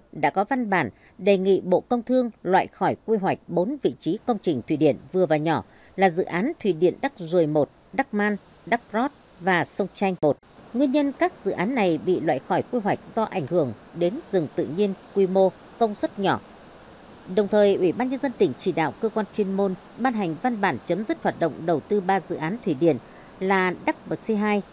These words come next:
Đắc Ruồi hai và Đắc Ruồi ba theo quy định của pháp luật về đầu tư.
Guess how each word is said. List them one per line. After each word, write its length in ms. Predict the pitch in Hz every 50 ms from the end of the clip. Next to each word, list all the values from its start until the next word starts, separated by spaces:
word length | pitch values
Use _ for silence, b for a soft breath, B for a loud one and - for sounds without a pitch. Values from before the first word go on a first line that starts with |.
| - - - -
Đắc 140 | - 226 - -
Ruồi 220 | - 175 175 160 131 -
hai 240 | - 180 180 185 175 B B B - - 180
và 260 | 175 190 185 180 170 - -
Đắc 120 | 285 285 -
Ruồi 200 | 190 180 170 131 143
ba 180 | 160 185 185 185 175 B B B - -
theo 220 | - 262 262 262 247 -
quy 100 | - 262
định 140 | 202 185 - - - -
của 180 | 208 190 139
pháp 260 | - - 285 - -
luật 140 | 185 160 - - - -
về 120 | 156 160 135
đầu 140 | 110 135 120
tư. 220 | - - 185 175